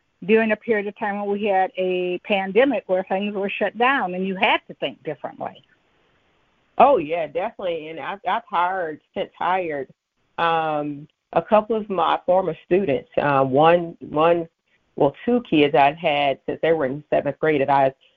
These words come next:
Speaker 2: I have about eight kids that I've always just been in their life
Speaker 1: Wow.
Speaker 2: since seventh, eighth grade. And they're, like, thirties. They all have families and ministers, different things. So I,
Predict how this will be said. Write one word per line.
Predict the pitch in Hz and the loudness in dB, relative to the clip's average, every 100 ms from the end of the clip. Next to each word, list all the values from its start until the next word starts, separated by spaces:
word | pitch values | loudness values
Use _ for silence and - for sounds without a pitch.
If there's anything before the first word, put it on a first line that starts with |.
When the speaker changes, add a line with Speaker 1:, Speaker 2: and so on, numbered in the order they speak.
| - | -2
Speaker 2:
I | - | 2
have | 233 | 4
about | 180 151 156 139 | 2 4 2 2
eight | 165 170 - | -2 -6 -6
kids | 180 143 | -6 -6
that | 147 | -4
I've | 139 139 | -6 -2
always | 147 147 143 | -2 -2 -6
just | 147 139 _ 151 | -12 -16 _ -8
been | 147 160 | 0 0
in | 151 | 2
their | 143 | 0
life | 135 135 143 | 2 4 4
Speaker 1:
Wow. | 147 | 2
Speaker 2:
since | 147 - | -2 -2
seventh, | 151 147 147 - | 0 0 -2 -8
eighth | 156 151 | -8 -8
grade. | - 139 120 123 | -2 0 0 -2
And | 139 | -2
they're, | 143 147 _ | 0 -2 _
like, | 135 135 - | 0 0 0
thirties. | - 160 156 147 147 | 2 4 4 2 0
They | 135 127 | 0 2
all | 131 143 | 4 2
have | 147 135 - | 4 0 2
families | 151 156 151 147 147 143 139 | -2 0 -2 -2 -2 -4 -8
and | 113 - _ - - | -12 -14 _ -20 -2
ministers, | 147 165 165 165 - 156 151 | 6 6 6 -2 -2 -4 -4
different | 147 160 156 | -8 -8 -6
things. | 165 156 156 | -6 -6 -2
So | 147 | -2
I, | 143 147 | 0 -2